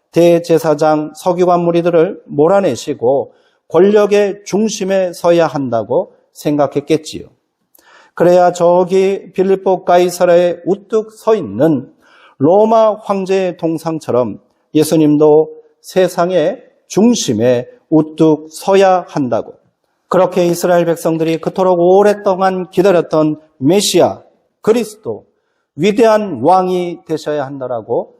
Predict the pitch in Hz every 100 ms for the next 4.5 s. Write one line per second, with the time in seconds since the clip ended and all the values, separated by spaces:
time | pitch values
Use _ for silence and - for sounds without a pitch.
0 | _ _ - 160 151 151 - 175 131 147
1 | 151 - _ _ _ _ _ _ _ _
2 | _ _ - 185 190 190 190 196 185 190
3 | 208 190 - 233 226 208 190 196 170 180
4 | 170 165 170 170